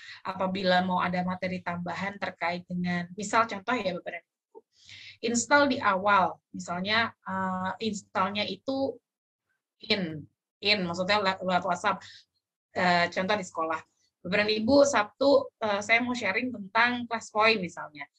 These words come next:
Eh, silahkan download terlebih dahulu, ini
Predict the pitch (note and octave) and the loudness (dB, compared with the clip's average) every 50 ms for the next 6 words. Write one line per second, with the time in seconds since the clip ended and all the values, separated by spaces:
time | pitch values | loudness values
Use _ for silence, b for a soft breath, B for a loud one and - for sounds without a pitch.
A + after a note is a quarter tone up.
0 | b b b b b - - F3 F3+ F#3 F#3+ - G#3 F#3+ F#3 G3 G3 - A3+ A3+ | b b b b b -4 0 2 2 2 2 2 4 4 4 4 2 2 2 2
1 | A#3+ A#3 G3 F#3 F#3 F#3 F#3+ F#3+ F#3+ - F#3 F3+ F3+ F3+ E3+ F3+ F3+ F#3 F3 F3 | 2 2 2 2 2 2 0 -2 -2 -2 -4 -4 -4 -6 -6 -4 -4 -2 -2 -2
2 | F3 F3+ G3+ G#3+ B3+ A#3 G3 F3+ F3+ F3 | -2 0 2 2 2 2 2 0 -2 -2